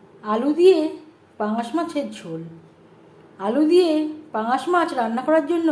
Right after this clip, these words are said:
এখানে আমি আট পিস পাঙাশ মাছ নিয়েছি। মাছ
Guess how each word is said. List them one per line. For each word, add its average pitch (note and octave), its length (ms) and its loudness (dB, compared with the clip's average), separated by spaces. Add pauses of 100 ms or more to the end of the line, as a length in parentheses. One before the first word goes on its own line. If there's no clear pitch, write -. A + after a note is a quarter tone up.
(120)
এখানে C4+ 200 -2 (120)
আমি D#4 160 2 (960)
আট A3+ 120 -4 (120)
পিস E4+ 280 2 (840)
পাঙাশ G#3 280 -4 (100)
মাছ F#3+ 140 -8 (100)
নিয়েছি। F3+ 300 -14 (2500)
মাছ A3 160 -2